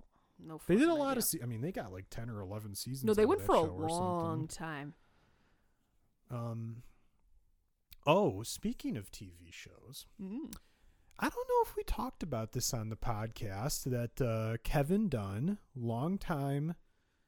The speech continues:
Speaker 2: lead producer of W W E, would you say?
Speaker 1: Something to that effect.
Speaker 2: Something along those lines has been
Speaker 1: Too high of a
Speaker 2: left,
Speaker 1: position.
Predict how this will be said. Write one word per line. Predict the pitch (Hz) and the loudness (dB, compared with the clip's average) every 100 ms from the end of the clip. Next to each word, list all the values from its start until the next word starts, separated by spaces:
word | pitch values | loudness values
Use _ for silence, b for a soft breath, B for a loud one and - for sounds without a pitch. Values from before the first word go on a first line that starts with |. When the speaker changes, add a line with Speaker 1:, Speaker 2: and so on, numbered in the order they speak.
| _ - | _ -2
Speaker 2:
lead | 139 165 196 185 | 2 4 4 4
producer | - 208 185 214 220 - 240 254 | 4 4 4 2 2 2 2 2
of | 240 226 | 0 4
W | 247 247 | 4 4
W | 247 240 247 | 0 0 0
E, | 240 254 | 0 0
would | 254 226 | 0 0
you | 233 | 0
say? | - 240 220 233 285 294 | 0 0 0 0 -2 -2
Speaker 1:
Something | - 214 202 190 | 2 2 2 -2
to | 190 | -2
that | 175 165 | -2 -4
effect. | - 160 | -6 -6
Speaker 2:
Something | 196 240 226 190 | -4 -2 0 2
along | 170 160 147 | 4 4 4
those | 131 120 | 2 0
lines | 120 113 117 131 165 | 0 0 0 0 2
has | 143 127 | 0 2
been | 131 123 123 123 131 | 2 2 2 0 0
Speaker 1:
Too | 247 226 | 2 4
high | 220 208 | 4 4
of | 208 | 4
a | 139 | 6
Speaker 2:
left, | 151 170 | 8 6
Speaker 1:
position. | 180 175 180 | 2 -2 -4